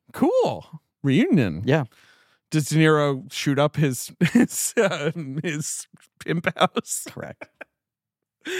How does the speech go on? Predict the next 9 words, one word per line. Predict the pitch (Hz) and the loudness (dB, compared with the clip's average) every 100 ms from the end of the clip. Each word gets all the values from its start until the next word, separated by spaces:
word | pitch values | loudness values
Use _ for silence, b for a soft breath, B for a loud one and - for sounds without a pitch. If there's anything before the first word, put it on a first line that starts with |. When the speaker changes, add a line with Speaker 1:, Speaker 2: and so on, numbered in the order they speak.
| 359 349 277 - - | -4 -4 -4 -6 2
Speaker 1:
Uh, | 160 156 151 - | 4 4 2 -2
number | 165 214 349 | 0 0 0
four, | - 175 143 135 127 _ _ - | -2 0 0 -2 -4 _ _ -6
a | 147 | -6
horror | 131 214 285 302 | 0 0 0 -2
film | - 156 110 95 85 101 _ _ _ | -6 -6 -4 -6 -8 -12 _ _ _
from | - 135 | -6 -2
Focus | 147 165 170 | 0 0 -4
Features | - 107 92 92 87 104 | -4 -6 -6 -8 -8 -10